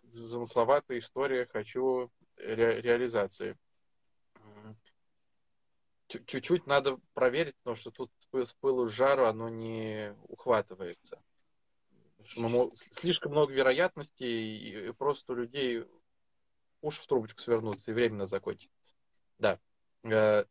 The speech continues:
нам надо понять, в каком формате это сейчас, э, обстоит, и спросим про, э, декабрь, вот конец ноября и декабрь в этом двадцать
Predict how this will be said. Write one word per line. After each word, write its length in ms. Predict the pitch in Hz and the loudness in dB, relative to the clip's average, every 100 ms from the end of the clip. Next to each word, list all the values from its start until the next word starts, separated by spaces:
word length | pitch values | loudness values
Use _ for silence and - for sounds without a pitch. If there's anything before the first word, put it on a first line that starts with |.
| - | -8
нам 260 | 113 147 | -2 2
надо 180 | 151 139 - | 2 0 2
понять, 380 | 120 123 165 - | -2 2 -2 -2
в 60 | - | -8
каком 320 | 113 139 147 | -6 -4 -2
формате 540 | - 113 131 147 135 | 0 2 0 0 -2
это 80 | 135 | -4
сейчас, 480 | - - 107 95 - - | -6 0 0 0 -6 -10
э, 360 | 101 95 95 - | -8 -6 -8 -8
обстоит, 600 | 113 - - 110 151 185 - - _ | -10 -8 2 2 2 -4 -8 -20 _
и 720 | 117 113 113 113 107 107 101 | -6 0 2 2 4 2 0
спросим 600 | 107 - 123 151 - 117 | -4 -2 2 2 0 -12
про, 220 | 110 123 127 120 113 - _ | -2 2 6 4 2 -6 _
э, 260 | - - - _ | -20 -20 -20 _
декабрь, 440 | 113 151 160 131 98 _ _ _ _ - | -2 2 2 0 -6 _ _ _ _ -20
вот 120 | - | -4
конец 320 | 127 131 135 - | -2 0 0 -4
ноября 440 | 127 117 143 160 139 | -8 -6 2 4 4
и 140 | 127 | -2
декабрь 520 | 120 120 113 98 - _ _ _ _ _ | -8 -2 0 0 -4 _ _ _ _ _
в 120 | 110 | -2
этом 360 | 110 - 98 95 _ - | -2 0 -6 -8 _ -2
двадцать 640 | 107 104 - - - - | -2 -2 -8 -14 -16 -14